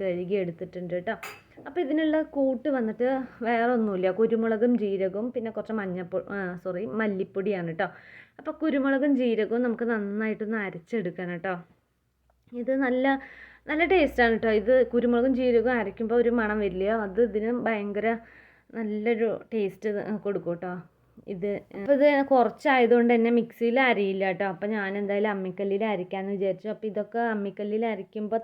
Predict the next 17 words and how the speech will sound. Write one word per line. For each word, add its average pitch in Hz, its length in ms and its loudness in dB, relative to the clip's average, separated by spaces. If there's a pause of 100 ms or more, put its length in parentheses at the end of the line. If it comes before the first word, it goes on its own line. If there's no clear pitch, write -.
തന്നെ 226 140 -2
നല്ല 190 280 -4
ടേസ്റ്റ് 185 460 -6
ആയിരിക്കും 170 400 -4
ട്ടോ. 190 100 -4 (540)
അപ്പോൾ 269 160 -8
അതുകൊണ്ട് 208 340 -2
തന്നെ 202 200 0
ഞാൻ 196 280 -4
കല്ലിൽ 190 320 -2
അരയ്ക്കുകയാണ്. 190 540 -4
കുറച്ച് 294 280 -2
കുരുമുളകും 226 680 0
കുറച്ച് 240 360 0
ജീരകവുമാണ് 185 760 -2
ട്ടോ 175 180 -2 (400)
അരയ്ക്കുന്നത്. 202 640 -4